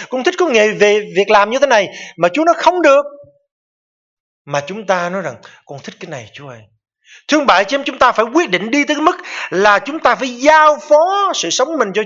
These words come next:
Chúa, giao phó ý của mình trở thành ý của Chúa. Ở trong Roma đoạn mười hai câu một đến câu hai. Quý vị cùng với tôi lật trong sách Roma đoạn mười hai,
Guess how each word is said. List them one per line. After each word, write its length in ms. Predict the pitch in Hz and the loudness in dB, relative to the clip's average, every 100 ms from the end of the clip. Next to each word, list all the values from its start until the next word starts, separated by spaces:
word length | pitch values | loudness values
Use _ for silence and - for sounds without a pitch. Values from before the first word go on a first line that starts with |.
| 214 | -4
Chúa, 280 | 269 349 339 - - 170 | 0 0 0 -6 -16 0
giao 280 | 262 277 269 269 | 2 4 2 4
phó 320 | 285 349 339 - | 4 4 2 -2
ý 320 | - 285 359 381 | -4 2 2 2
của 120 | - 285 | 0 2
mình 360 | 262 226 196 143 - _ _ _ - | 2 0 -4 -8 -18 _ _ _ -2
trở 140 | 160 | 0
thành 220 | 180 147 | 0 -4
ý 260 | 147 156 196 | -4 -4 -4
của 180 | 175 139 | -4 -4
Chúa. 280 | - 214 220 - - - | 2 2 0 -6 -18 -8
Ở 80 | - | -2
trong 220 | 226 247 | 0 0
Roma 400 | 208 262 254 254 | 2 2 4 2
đoạn 220 | 208 156 180 | 2 0 0
mười 140 | 175 | 0
hai 260 | 180 226 226 | 2 2 2
câu 120 | 220 | -2
một 160 | 156 165 | -2 -4
đến 100 | 208 | -2
câu 100 | 196 | 0
hai. 240 | 208 170 - _ _ - _ _ _ | 0 -2 -8 _ _ -20 _ _ _
Quý 180 | 156 190 | -4 -2
vị 140 | 151 | -2
cùng 180 | 139 156 | -4 -4
với 80 | 196 | 2
tôi 140 | 196 | 2
lật 140 | 165 - | 2 -4
trong 100 | 180 | -8
sách 160 | 208 | -8
Roma 500 | 170 185 202 214 208 - - _ _ _ _ _ _ | -2 -2 2 2 2 -4 -18 _ _ _ _ _ _
đoạn 180 | 123 143 | -6 -4
mười 140 | 156 | -2
hai, 300 | 151 185 170 | 0 0 -2